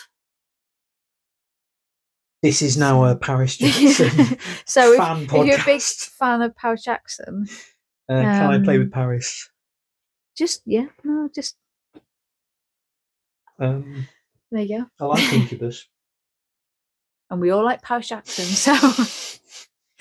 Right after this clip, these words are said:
Speaker 2: we all do now.
Speaker 1: Oh, don't
Speaker 2: Go
Speaker 1: talk,
Speaker 2: look her up
Speaker 1: don't
Speaker 2: on
Speaker 1: talk about
Speaker 2: Instagram.
Speaker 1: Incubus, they're not eighties.
Speaker 2: Oh, they're not?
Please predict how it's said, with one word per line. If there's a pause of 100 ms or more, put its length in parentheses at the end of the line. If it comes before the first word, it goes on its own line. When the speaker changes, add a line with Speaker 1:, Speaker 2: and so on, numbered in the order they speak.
(340)
Speaker 2:
we
all
do
now. (1300)
Speaker 1:
Oh,
don't
Speaker 2:
Go
Speaker 1:
talk,
Speaker 2:
look
her
up
Speaker 1:
don't
Speaker 2:
on
Speaker 1:
talk
about
Speaker 2:
Instagram.
Speaker 1:
Incubus,
they're
not
eighties. (580)
Speaker 2:
Oh,
they're
not?